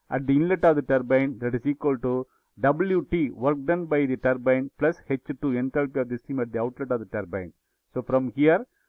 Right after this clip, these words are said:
W T equal to H one minus H two. The steady flow energy equation for the condenser. So H two is the enthalpy of the steam entering the condenser, that is equal to Q two, the amount of heat rejected, plus H three,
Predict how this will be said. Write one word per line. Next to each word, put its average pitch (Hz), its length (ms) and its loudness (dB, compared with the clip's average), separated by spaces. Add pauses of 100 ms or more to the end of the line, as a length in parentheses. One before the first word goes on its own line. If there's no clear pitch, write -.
(140)
W 151 460 0
T 170 160 0
equal 135 240 -2
to 165 180 -6
H 127 200 -6
one 147 200 -2
minus 131 320 -2 (220)
H 110 140 -8 (120)
two. 80 140 -18 (1400)
The 143 80 0
steady 196 260 2
flow 233 140 6
energy 202 240 0
equation 180 380 -4
for 165 100 2
the 151 100 -2
condenser. 151 640 0 (460)
So 165 320 6
H 156 160 -4
two 226 260 -4
is 208 140 -6
the 180 60 2
enthalpy 185 440 0
of 160 160 2
the 151 100 -2
steam 170 380 -4 (300)
entering 170 420 0
the 170 80 -2
condenser, 143 640 0 (280)
that 127 120 -4
is 131 120 -8
equal 147 260 -2
to 139 240 -6
Q 185 260 -10
two, 170 140 -2
the 131 140 -2
amount 160 320 -6
of 156 200 -2
heat 180 200 -12
rejected, 127 560 -4 (360)
plus 185 200 0 (180)
H 143 120 -4 (220)
three, 131 280 -4